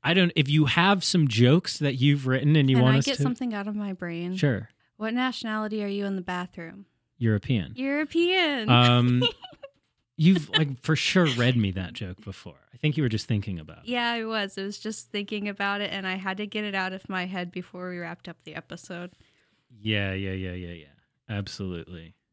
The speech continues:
Speaker 2: Tweet at us with the hashtag joke doctor.
Speaker 1: I'm at Evan out of ten. The ten is T E N. And you are Sarah A.
Speaker 2: B T W.
Speaker 1: Yep.
Speaker 2: Yeah.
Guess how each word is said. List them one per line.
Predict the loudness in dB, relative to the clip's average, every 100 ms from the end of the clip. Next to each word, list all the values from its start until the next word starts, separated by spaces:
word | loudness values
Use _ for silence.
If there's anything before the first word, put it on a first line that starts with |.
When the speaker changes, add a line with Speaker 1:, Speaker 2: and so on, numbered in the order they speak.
| _ _ _ _
Speaker 2:
Tweet | -12 -6 -4
at | -4 -4
us | -6 -6
with | -10 -10
the | -6
hashtag | -4 -6 -8 -8 -6 -6
joke | -6 -6 -8 -8
doctor. | -8 -8 -8 -6 -4 -6 -8 _ 4
Speaker 1:
I'm | 6 6 2 -2
at | 0 0 0 -6 -18 _ 0
Evan | 2 4 4
out | 4
of | 0
ten. | 0 2 4 2 -2 _ -10
The | 0
ten | 2
is | 2 0
T | -2 0 -2
E |
N. | -4 -4 -6 -10 _ _ 0
And | 4
you | 6 4
are | 4 4 2
Sarah | 0 4 6 6 4 0
A. | 2 2 0 -6 _ _
Speaker 2:
B | -12
T | -10 -8
W. | -8 -8 -10 -10 4
Speaker 1:
Yep. | 4 4 _ _ -10
Speaker 2:
Yeah. | -10